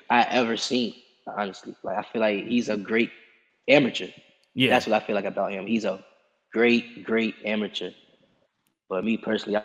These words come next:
Speaker 1: feel like I'm gonna be a great fighter, period, overall. You know what I'm saying?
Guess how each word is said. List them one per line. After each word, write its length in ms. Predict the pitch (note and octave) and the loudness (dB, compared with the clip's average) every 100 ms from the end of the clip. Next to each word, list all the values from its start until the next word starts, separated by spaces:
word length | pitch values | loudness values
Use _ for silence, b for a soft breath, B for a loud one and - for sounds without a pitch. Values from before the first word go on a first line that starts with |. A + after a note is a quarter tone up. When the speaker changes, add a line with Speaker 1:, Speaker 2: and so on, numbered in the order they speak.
| - | -4
Speaker 1:
feel 140 | G#2+ | -2
like 60 | F#2+ | -2
I'm 80 | G2+ | -4
gonna 80 | G2 | -6
be 80 | F#2 | -6
a 40 | |
great 300 | F#2 G#2 G2 - | -4 -4 -4 -2
fighter, 300 | G2+ F#2+ F2+ - | -2 -2 -6 -4
period, 340 | A#2+ G#2+ F#2+ - - | 0 0 -4 -8 -4
overall. 500 | G#2 G2+ G2+ F#2+ F2+ - | -4 -2 0 0 -4 -12
You 40 | G2+ | -10
know 60 | |
what 80 | G2+ | -8
I'm 40 | - | -6
saying? 240 | G2+ G2+ | -6 -8